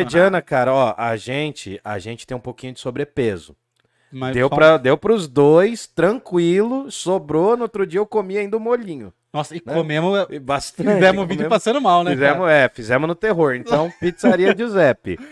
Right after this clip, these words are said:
Speaker 1: Pizzaria Giuseppe.
Speaker 2: Os caras não sabem comer até ficar cheio,
Speaker 1: Não,
Speaker 2: né? Tem
Speaker 1: não,
Speaker 2: que comer
Speaker 1: não, os
Speaker 2: até
Speaker 1: caras
Speaker 2: não aguentar
Speaker 1: extravasam,
Speaker 2: mais.
Speaker 1: é, é.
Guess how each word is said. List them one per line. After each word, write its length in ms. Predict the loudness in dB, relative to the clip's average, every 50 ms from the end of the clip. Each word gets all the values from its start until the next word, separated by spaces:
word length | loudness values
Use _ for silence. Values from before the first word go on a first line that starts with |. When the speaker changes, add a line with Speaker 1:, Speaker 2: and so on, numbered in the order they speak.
| -4 -2 -2 -2
Speaker 1:
Pizzaria 420 | -2 -6 -4 -2 -2 0 -2 -2
Giuseppe. 520 | -2 -4 -4 -2 -2 -2 -2 -2 -6 -10 -14
Speaker 2:
Os 100 | -14 -10
caras 220 | -8 -8 -6 -6
não 100 | -6 -8
sabem 260 | -6 -4 -4 -4 -6 -6 -2
comer 380 | 0 0 0 0 2 2 2
até 180 | 2 2 0 -2
ficar 220 | -2 -2 -4 -4
cheio, 320 | -4 -4 -6 -4 -2 0 2
Speaker 1:
Não, 60 | 2
Speaker 2:
né? 220 | 4 4 2 2
Tem 120 | 2 0 -2
Speaker 1:
não, 100 | -2 0
Speaker 2:
que 60 | 0
comer 160 | 0 0 0
Speaker 1:
não, 60 | -2 -2
os 40 |
Speaker 2:
até 80 | -2 0
Speaker 1:
caras 200 | 2 2 4 4
Speaker 2:
não 100 | 4 4
aguentar 440 | 4 2 2 4 4 4 4 4 2
Speaker 1:
extravasam, 80 | 2 0
Speaker 2:
mais. 520 | 0 0 0 2 2 0 0 -4 -6 -8
Speaker 1:
é, 40 | -10
é. 140 | -10 -12 -12